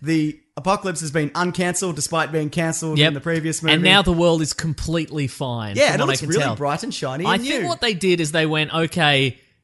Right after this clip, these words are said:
Speaker 2: it's too much of a disconnect to have a completely destroyed world and there's giant robots and there's giant monsters."
Speaker 1: Yeah.
Speaker 2: I think they went, "You know what? An anime world or like a, like a Voltron style world has a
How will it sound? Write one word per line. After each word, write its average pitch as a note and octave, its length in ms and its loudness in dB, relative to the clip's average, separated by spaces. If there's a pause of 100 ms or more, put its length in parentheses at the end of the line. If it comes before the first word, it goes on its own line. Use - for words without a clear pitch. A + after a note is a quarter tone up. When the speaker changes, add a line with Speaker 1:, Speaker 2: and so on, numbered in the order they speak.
(720)
Speaker 2:
it's D#3+ 220 0
too G3 220 2
much F#3 220 -2
of D#3+ 100 -2
a D#3 40 -2
disconnect B2+ 840 -4 (440)
to D3+ 120 -4
have D3+ 160 0
a C3+ 40 0
completely D#3 680 0
destroyed C3 540 -2
world A#2+ 480 -2 (300)
and D3 280 2
there's C#3 200 0
giant B2+ 340 -2
robots B2 520 -4
and C3 240 0
there's A#2+ 180 -2
giant A#2+ 300 -4
monsters." A#2 400 -8
Speaker 1:
Yeah. D3+ 280 0
Speaker 2:
I C#3+ 100 -2
think F3+ 180 -4
they D#3+ 80 -2
went, D3 200 0
"You E3 100 -2
know E3 120 2
what? D3 340 0 (240)
An C#3+ 100 0
anime D3 600 2
world B2+ 540 -2 (220)
or D3 80 -6
like C#3 240 2
a, C3 140 2
like C3+ 200 0
a C#3+ 80 0
Voltron C3+ 460 -2
style B2 300 -2
world A#2 320 -4 (240)
has C#3 240 0
a A#2+ 280 -2